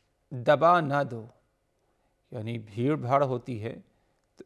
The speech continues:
एक दूसरे उससे क्या है, दबते हैं। लोग इस भीड़ भाड़ से मुतासिर होते हैं, ख़ास अगर छोटी उम्र का कोई हो,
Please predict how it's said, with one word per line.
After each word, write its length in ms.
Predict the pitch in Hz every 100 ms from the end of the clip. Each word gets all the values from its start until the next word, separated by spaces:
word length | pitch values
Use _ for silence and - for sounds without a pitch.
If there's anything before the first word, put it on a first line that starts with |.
| -
एक 260 | 151 156
दूसरे 260 | 131 120 165
उससे 300 | 143 - 165
क्या 180 | 147 170
है, 140 | 156
दबते 360 | 123 131 - 165
हैं। 280 | 110 107 _ _ _ _ _ _ _ _ _ -
लोग 540 | 123 147 180 190 - _ _ _ _ _ _ _ -
इस 180 | 165 147
भीड़ 340 | 120 151 185
भाड़ 300 | 156 135 165
से 140 | 180
मुतासिर 580 | 165 135 - 139 - 233
होते 300 | 185 127 -
हैं, 220 | 113 - _ _ _ _ _ _ _ -
ख़ास 420 | 131 156 143 135
अगर 320 | 127 139 127
छोटी 420 | - 127 113 135
उम्र 280 | 113 131 127
का 120 | 127
कोई 200 | 127 -
हो, 240 | 107 -